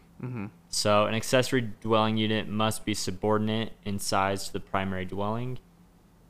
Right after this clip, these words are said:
Speaker 2: um, and it needs to have the following features. It needs to have an entrance and an exit, so its own separate
Speaker 1: Gotcha.
Speaker 2: entrance and exit. It needs to have a kitchen, a sleeping area, a bathing area, and bathroom facilities.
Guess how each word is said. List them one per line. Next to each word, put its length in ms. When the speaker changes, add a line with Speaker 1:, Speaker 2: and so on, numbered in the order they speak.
Speaker 2:
um, 220
and 100
it 60
needs 260
to 60
have 120
the 60
following 320
features. 420
It 80
needs 300
to 160
have 640
an 140
entrance 560
and 80
an 140
exit, 480
so 100
its 220
own 460
separate 580
Speaker 1:
Gotcha. 100
Speaker 2:
entrance 340
and 80
exit. 520
It 420
needs 160
to 60
have 120
a 80
kitchen, 640
a 60
sleeping 480
area, 680
a 60
bathing 460
area, 400
and 220
bathroom 420
facilities. 800